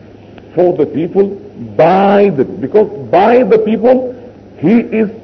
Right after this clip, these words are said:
telling you the origin of the government. But in the Quranic argumentative methodology,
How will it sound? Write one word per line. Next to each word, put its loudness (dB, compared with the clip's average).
telling 2
you 0
the 0
origin 4
of 0
the -2
government. -4
But 0
in 2
the 2
Quranic 0
argumentative 0
methodology, 0